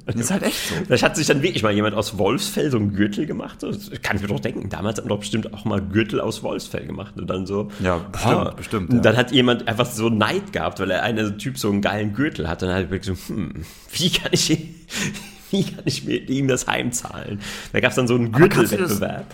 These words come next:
Speaker 1: Ja.
Speaker 2: Hat mich
Speaker 1: Oder
Speaker 2: vor, vor
Speaker 1: du,
Speaker 2: zwei
Speaker 1: du,
Speaker 2: Wochen
Speaker 1: du kann, musstest einfach irgendjemandem einen Stoffgürtel, Fellgürtel unterjubeln und kannst den einfach, äh,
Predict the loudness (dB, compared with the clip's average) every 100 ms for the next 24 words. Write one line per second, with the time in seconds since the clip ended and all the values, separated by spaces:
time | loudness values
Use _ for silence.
0 | -6 -2 0 -2 -6 -12 -18 -20 -20 _
1 | -8 -4 -2 0 0 0 2 0 0 -6
2 | -6 -2 -2 -2 -4 -2 -2 0 0 0
3 | 2 2 2 4 4 4 2 2 2 2
4 | 2 0 0 -2 0 0 2 2 0 -2
5 | -8 -2 0 2 2 0 0 -2 0 0
6 | 0 0 -2 -2 -4 -2 -2 -2 -4 -6
7 | -8 -4 -2 -2 -4 -8 -18 -4